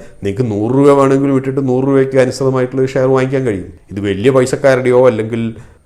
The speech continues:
ഒരു പ്രിവിലേജ്ഡ് ക്ലാസിൻ്റെയോ മാത്രമായിട്ടുള്ള ഒരു സംഭവമല്ല, ആർക്കും കഴിയും. മൂന്നാമത്തെ മിത്ത്,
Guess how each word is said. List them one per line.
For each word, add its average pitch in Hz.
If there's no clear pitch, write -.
ഒരു 104
പ്രിവിലേജ്ഡ് 135
ക്ലാസിൻ്റെയോ 123
മാത്രമായിട്ടുള്ള 113
ഒരു 104
സംഭവമല്ല, 104
ആർക്കും 113
കഴിയും. 80
മൂന്നാമത്തെ 214
മിത്ത്, 110